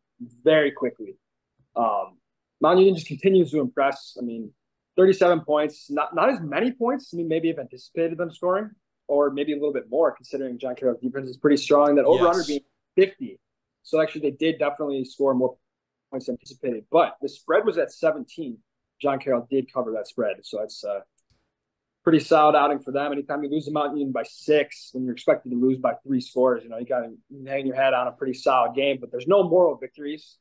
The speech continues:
Speaker 1: in this,
Speaker 2: No.
Speaker 1: in this game we play, uh, especially against your rival, um, Nick's, sorry, I'm gonna totally botch his name. Nick Sentenfletter?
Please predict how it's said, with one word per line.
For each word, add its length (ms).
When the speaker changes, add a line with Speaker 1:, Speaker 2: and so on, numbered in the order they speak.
Speaker 1:
in 60
this, 80
Speaker 2:
No. 100
Speaker 1:
in 120
this 100
game 200
we 100
play, 280
uh, 140
especially 320
against 200
your 120
rival, 560
um, 440
Nick's, 600
sorry, 240
I'm 100
gonna 140
totally 220
botch 260
his 160
name. 240
Nick 240
Sentenfletter? 1160